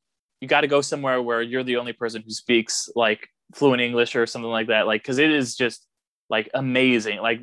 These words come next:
I, it's mind blowing the burritos that you will get out here, but you gotta go to, like, a legit, authentic place that is gonna make it, like, with some heart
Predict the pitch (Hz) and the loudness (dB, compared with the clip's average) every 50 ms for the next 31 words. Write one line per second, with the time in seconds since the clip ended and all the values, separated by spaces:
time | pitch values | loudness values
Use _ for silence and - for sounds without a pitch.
0 | - - _ - 139 147 143 123 131 123 - 135 135 135 131 135 139 143 147 151 | -14 -6 _ 0 0 2 0 -2 -4 -6 -10 -14 -14 -12 -6 0 2 2 2 2
1 | 143 127 123 117 113 110 104 107 95 104 107 104 101 98 101 104 113 - - 107 | 0 0 0 0 0 -2 -4 -6 -4 -2 -2 0 0 -2 -2 -4 -6 -6 -6 -6
2 | 101 101 101 104 101 101 101 101 107 98 90 101 104 110 110 131 131 135 139 135 | -6 -4 -2 0 0 0 -2 -2 -4 -4 -4 -4 -6 -4 0 2 2 2 2 0
3 | 127 131 123 117 117 - - 120 107 107 107 - - 110 110 107 107 110 120 117 | 0 0 0 0 -2 -4 -6 -4 -4 -4 -4 -6 -10 -10 -10 -12 -12 -12 -12 -10
4 | - - 123 120 - - - 107 - - - 113 110 - - 113 104 - _ _ | -4 0 0 0 0 0 -4 -4 -4 -4 -6 -6 -6 -4 -4 -4 -6 -6 _ _
5 | _ _ _ _ _ _ _ - 117 101 - - - - - - - 113 104 107 | _ _ _ _ _ _ _ -2 -2 -2 -2 -6 -10 -12 -12 -6 -2 0 0 2
6 | 90 104 104 104 101 101 98 - - - - _ - - 120 117 113 113 110 107 | 0 0 -2 -2 -4 -6 -6 -8 -10 -10 -12 _ -2 -2 0 0 2 0 0 2
7 | - 113 107 101 - - _ 110 107 101 98 - 110 107 110 104 - _ - _ | 2 2 2 2 -2 -6 _ -4 -2 -2 -2 -4 -2 -2 -2 -2 -2 _ -18 _
8 | - 113 - - 110 104 - 117 107 104 104 | -12 -6 -4 -4 -4 -2 2 2 4 4 2